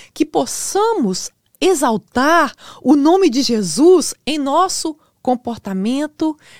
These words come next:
e na atitude que nós vivemos em nosso dia a dia. Como cristãos, nós devemos progressivamente nos tornar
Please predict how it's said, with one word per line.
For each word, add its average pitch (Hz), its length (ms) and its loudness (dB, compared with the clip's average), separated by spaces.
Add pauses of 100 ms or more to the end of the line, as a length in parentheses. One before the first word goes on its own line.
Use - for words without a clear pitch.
(120)
e 240 100 -2
na 240 200 -2
atitude 339 840 2 (300)
que 302 100 0
nós 262 240 -2
vivemos 220 560 -2 (340)
em 240 100 -4
nosso 185 280 -6
dia 165 160 -10
a - 20 -10
dia. 147 380 -14 (120)
Como 254 200 0
cristãos, 247 960 -4 (440)
nós 262 280 0
devemos 254 680 -4 (420)
progressivamente 330 1400 0
nos 269 240 -6
tornar 226 680 -4